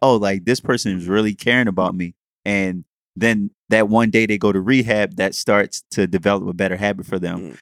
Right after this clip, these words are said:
Speaker 1: to then, you know, start going and, s-, and, uh, seeking help. So,
Speaker 2: I
Speaker 1: yeah.
Speaker 2: I feel you.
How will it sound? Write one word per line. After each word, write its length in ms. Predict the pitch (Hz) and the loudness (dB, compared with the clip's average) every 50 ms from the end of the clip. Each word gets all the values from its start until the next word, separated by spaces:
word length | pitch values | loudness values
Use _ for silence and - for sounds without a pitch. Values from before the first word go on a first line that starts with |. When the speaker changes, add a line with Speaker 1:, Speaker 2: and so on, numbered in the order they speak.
| _ _ | _ _
Speaker 1:
to 100 | - 107 101 | -4 0 2
then, 300 | 104 104 101 95 90 98 | 2 2 2 2 0 0
you 100 | 113 127 | 0 2
know, 160 | 110 90 85 90 | 2 2 0 -4
start 360 | - - 120 104 98 98 87 | -2 0 2 2 2 0 0
going 300 | 85 107 110 113 107 95 | 2 2 4 4 2 0
and, 100 | 90 87 | -2 -4
s-, 140 | - - - _ | -8 -16 -14 _
and, 220 | - 95 87 85 - - - | -4 -4 -4 -4 -6 -6 -4
uh, 200 | 92 90 85 85 | -2 0 0 0
seeking 360 | - - 107 95 - 90 82 | 0 -2 -4 -4 -4 -6 -4
help. 220 | 90 90 78 82 - _ _ _ _ _ _ _ _ _ - | -4 -4 -6 -6 -10 _ _ _ _ _ _ _ _ _ -10
So, 80 | - - | -4 -2
Speaker 2:
I 20 | |
Speaker 1:
yeah. 280 | 95 95 95 87 80 78 76 _ _ _ _ _ _ | 0 2 2 0 -2 -6 -12 _ _ _ _ _ _
Speaker 2:
I 80 | - 120 | -14 -14
feel 240 | - _ 110 110 107 | -10 _ -8 -6 -6
you. 120 | 104 101 | -8 -12